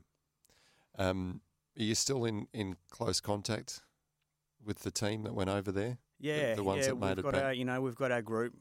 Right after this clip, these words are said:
Speaker 2: you know,
Speaker 1: Yeah.
Speaker 2: and it's, it's great. We, um, we got together not, not too, uh, long ago, and, you know, you look a-, look around and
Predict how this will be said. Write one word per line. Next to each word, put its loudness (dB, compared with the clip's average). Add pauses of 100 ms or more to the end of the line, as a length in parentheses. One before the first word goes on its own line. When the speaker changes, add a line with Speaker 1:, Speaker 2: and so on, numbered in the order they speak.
(120)
Speaker 2:
you -10
know, -4 (200)
Speaker 1:
Yeah. -4
Speaker 2:
and -6
it's, -4
it's -6
great. -2
We, -8
um, -4 (280)
we -10
got -2
together -4
not, -8 (240)
not -16
too, -8
uh, -6
long -8
ago, -6 (220)
and, -14
you -14
know, -10
you -12
look -12
a-, -8 (200)
look -6
around 0
and -10